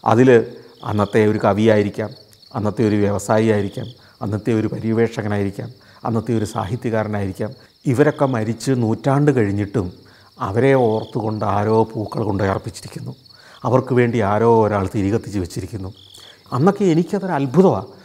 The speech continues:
സെമിത്തേരിയൊക്കെ ഇങ്ങനെയാകോ? നമ്മുടെ നാട്ടിലെ സെമിത്തേരിയൊക്കെ കണ്ടിട്ടല്ലേ അങ്ങോട്ട് ചെല്ലുന്നേ.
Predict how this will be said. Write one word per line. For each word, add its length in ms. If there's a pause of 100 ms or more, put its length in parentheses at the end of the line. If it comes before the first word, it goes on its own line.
(120)
സെമിത്തേരിയൊക്കെ 640
ഇങ്ങനെയാകോ? 580 (380)
നമ്മുടെ 460
നാട്ടിലെ 400
സെമിത്തേരിയൊക്കെ 540
കണ്ടിട്ടല്ലേ 380
അങ്ങോട്ട് 260
ചെല്ലുന്നേ. 340